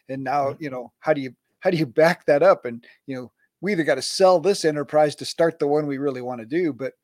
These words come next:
Speaker 1: I
Speaker 2: Yeah.
Speaker 1: think for entrepreneurs, that first step really has to be, what is it that you started the business for? What is, what is this, what is this vision you have?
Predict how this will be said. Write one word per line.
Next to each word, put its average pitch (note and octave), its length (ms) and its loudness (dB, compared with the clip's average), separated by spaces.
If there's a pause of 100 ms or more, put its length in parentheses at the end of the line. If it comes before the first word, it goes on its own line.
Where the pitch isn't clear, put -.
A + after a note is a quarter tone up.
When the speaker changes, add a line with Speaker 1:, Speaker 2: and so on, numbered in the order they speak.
(400)
Speaker 1:
I C3+ 60 -10
Speaker 2:
Yeah. C#3 40 -12
Speaker 1:
think F3+ 300 -6
for C#3+ 200 -2
entrepreneurs, D3 800 -6
that C3 200 -2
first D#3 320 -6
step B2+ 340 -8
really C#3+ 220 -6
has C3 400 -10
to B2 120 -14
be, A#2 360 -8 (1080)
what C#3 360 -4
is E3 160 -2
it D3 120 -8
that A#2 120 -18
you B2 80 -14
started A#2+ 360 -6
the G2+ 80 -18
business C#3 380 -8
for? A2 300 -10
What D3 140 -6
is, C#3 180 -6 (100)
what C#3 160 -6
is B2+ 120 -8
this, A#2 180 -10 (840)
what D#3+ 160 0
is C#3+ 100 -2
this C3 160 -4
vision C3 460 0
you A#2+ 140 -6
have? A2 400 -4